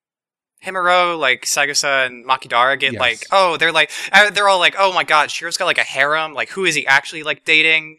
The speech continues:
Speaker 1: And, like,
Speaker 2: Yes.
Speaker 1: they, they are ju-, they are just going on adventures and finding out the relationship dynamics between everyone. They're,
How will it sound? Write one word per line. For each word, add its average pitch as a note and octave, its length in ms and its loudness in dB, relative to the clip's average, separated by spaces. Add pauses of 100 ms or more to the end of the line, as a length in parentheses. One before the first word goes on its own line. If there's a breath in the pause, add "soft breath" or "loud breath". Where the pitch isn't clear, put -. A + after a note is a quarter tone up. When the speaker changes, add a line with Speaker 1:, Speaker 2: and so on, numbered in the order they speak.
Speaker 1:
And, C3 160 -4
like, B2+ 140 -2
Speaker 2:
Yes. - 320 -6
Speaker 1:
they, D#3+ 260 0
they E3+ 100 4
are E3+ 120 2
ju-, - 100 -8
they F3+ 160 4
are F3 60 2
just E3+ 200 -6
going E3 280 0
on D3+ 80 0
adventures C#3+ 460 -4
and C3 120 -10
finding C3+ 260 0
out C3 140 -2
the C#3+ 60 -12
relationship B2+ 440 -12
dynamics C#3 400 0
between D3 200 -6
everyone. D3 280 -2
They're, G3 180 0